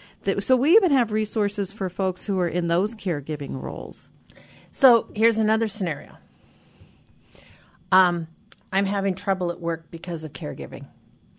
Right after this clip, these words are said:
Speaker 2: What do I do?
Speaker 1: Okay.
Speaker 2: Can you
Speaker 1: Well,
Speaker 2: help me with that?
Speaker 1: the, <laughs> the good thing that,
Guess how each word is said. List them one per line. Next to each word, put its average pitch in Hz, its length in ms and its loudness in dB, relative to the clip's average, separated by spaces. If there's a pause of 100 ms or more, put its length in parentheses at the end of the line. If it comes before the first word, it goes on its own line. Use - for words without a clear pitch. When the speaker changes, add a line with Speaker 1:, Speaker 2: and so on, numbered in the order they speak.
(400)
Speaker 2:
What 170 140 4
do 170 100 6
I 156 120 4
do? 139 300 -4 (400)
Speaker 1:
Okay. 151 480 -2 (300)
Speaker 2:
Can - 80 2
you 254 60 10
Speaker 1:
Well, 262 140 10
Speaker 2:
help 208 180 6
me 202 100 2
with 190 160 -2
that? 160 260 -4 (320)
Speaker 1:
the, 214 640 4
<laughs> - 20 -16
the 196 140 2
good 254 420 6
thing 226 680 0
that, 185 300 2